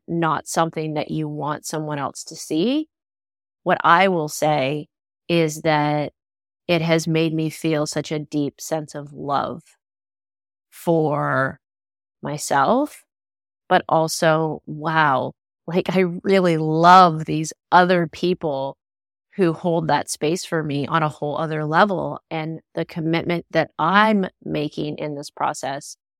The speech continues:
is ensuring that I continue to hold that space for them and for myself, because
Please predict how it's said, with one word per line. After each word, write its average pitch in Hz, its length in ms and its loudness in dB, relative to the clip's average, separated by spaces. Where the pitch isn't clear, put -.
is 170 260 0
ensuring 156 1040 -2
that 165 140 2
I 151 80 2
continue 190 720 0
to 165 120 -8
hold 139 260 -8
that - 240 -4
space - 560 -10
for 165 200 -2
them 147 420 0
and 170 260 0
for 160 140 -8
myself, - 600 -8
because 156 640 0